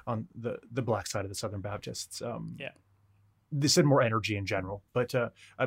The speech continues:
Speaker 1: my church was a lot of old white people, but, um, they would condemn and bemoan the kids for goofing off. And my cousin, she got pregnant at sixteen and she was excommunicated and kicked out of the church and told not to come back, um, for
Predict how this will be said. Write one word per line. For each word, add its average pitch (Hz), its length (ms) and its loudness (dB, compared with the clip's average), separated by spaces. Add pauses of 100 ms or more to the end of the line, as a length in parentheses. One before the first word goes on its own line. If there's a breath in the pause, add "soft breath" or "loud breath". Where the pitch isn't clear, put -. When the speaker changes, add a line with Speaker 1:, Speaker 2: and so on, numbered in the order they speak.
Speaker 1:
my 113 380 -2
church - 260 -4
was 104 280 -6
a 120 40 -2
lot 107 140 -2
of 98 100 -6
old 98 140 -6
white 98 220 -6
people, 104 240 -8
but, 117 200 -2 (440 loud breath)
um, 110 340 -2 (320)
they 135 180 4
would 127 300 4
condemn 123 480 6
and 107 140 0
bemoan 107 400 0
the 98 100 -8
kids 107 320 0
for - 160 -6
goofing 104 300 -4
off. 113 340 2
And 101 320 -4
my 104 240 -6 (320)
cousin, 104 460 0 (720 soft breath)
she - 140 -4
got 120 140 0
pregnant 104 300 0
at 110 60 -8
sixteen 113 420 -2
and 104 80 -2
she - 120 -4
was 104 140 -2
excommunicated 101 760 -4
and 95 120 -10
kicked - 200 -4
out 101 140 0
of 95 60 -10
the 107 60 -6
church 98 300 -8
and 104 80 -12
told 101 140 -4
not 95 140 -8
to - 60 -18
come 101 200 -6
back, 107 280 4 (640 loud breath)
um, 98 440 -2 (120)
for 95 260 -4